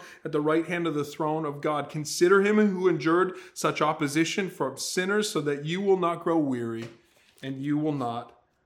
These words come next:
lose heart. In Colossians chapter three and verse one, it's very similarly put. It says this, Colossians three and verse one, "Since then,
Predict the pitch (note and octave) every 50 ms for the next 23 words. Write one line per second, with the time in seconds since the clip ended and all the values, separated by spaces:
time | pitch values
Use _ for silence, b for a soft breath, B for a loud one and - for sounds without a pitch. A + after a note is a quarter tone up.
0 | _ _ _ _ _ B2+ C#3 C#3+ C3+ - - - G3+ G3 D#3 B2+ - - - _
1 | _ _ _ B B B B B D#3+ E3 D#3+ - F3 D#3+ D#3 E3 F#3+ F#3+ - -
2 | F#3 D3+ C#3+ C3 - - F3 E3 D#3 - - C#3 - - - F#3+ F#3+ F#3 E3+ C3+
3 | A#2 - - _ b b b b b - D3+ D#3 D3+ D3 E3 D#3+ D3+ - - F#3
4 | G3 G3 E3 C3+ A#2+ A#2 B B B B B D3 C#3+ - - - - D#3+ D3+ D3
5 | E3+ F#3+ G3+ G3 F3 - - - F#3+ F#3 F#3 F3+ D#3+ D#3+ D#3 D#3 D3+ D3 C#3 C#3+
6 | - - - A#3 - E3 D#3 D3 - - F#3 E3 D#3+ D3+ D3 F3+ F3+ D#3 - -
7 | - E3+ E3 D#3+ E3+ F3+ E3+ - E3 D3 C#3+ - - - F#3+ F#3+ F3+ E3 D#3+ D3+
8 | E3 E3 D#3 - - F3+ F#3 F3 D3 C3+ - - A3 A3 G#3+ G#3+ A3 - G#3 G#3
9 | G3 D#3 B2+ B